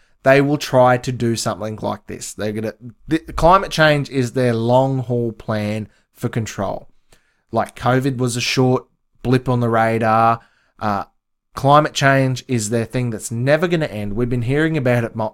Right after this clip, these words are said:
well, my entire life. I think it was supposed to be dead underwater by now, according to several people, including Greta. But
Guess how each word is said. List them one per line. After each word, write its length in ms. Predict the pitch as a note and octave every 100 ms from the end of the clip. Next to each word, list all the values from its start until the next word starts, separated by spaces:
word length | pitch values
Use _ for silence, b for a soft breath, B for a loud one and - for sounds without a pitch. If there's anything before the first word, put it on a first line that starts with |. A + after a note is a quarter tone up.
| A2+
well, 180 | A2+
my 380 | G#2+ G#2 A2 D#3+
entire 420 | C#3 A2 G2+ G2
life. 380 | F#2+ F#2+ G#2+ -
I 40 | A2
think 140 | D3
it 60 | C3
was 140 | G#2+
supposed 280 | - A2 G#2
to 80 | F#2
be 200 | G2+ G2 _ -
dead 220 | A2+ A2
underwater 520 | G#2+ G2+ F#2+ A2+ D3
by 200 | A2 G2
now, 300 | G2 G2 G#2 _ _ _ _ _ -
according 520 | G#2+ B2 A2+ G#2+ G#2
to 200 | G#2+ G#2
several 460 | - - C3 E3+ A2+
people, 380 | G#2+ G#2 B2
including 500 | B2 B2 F3+ B3+ E3
Greta. 420 | G2+ G2 G2 C3 - _ _ - - - _ _ _
But 340 | - D#3+ -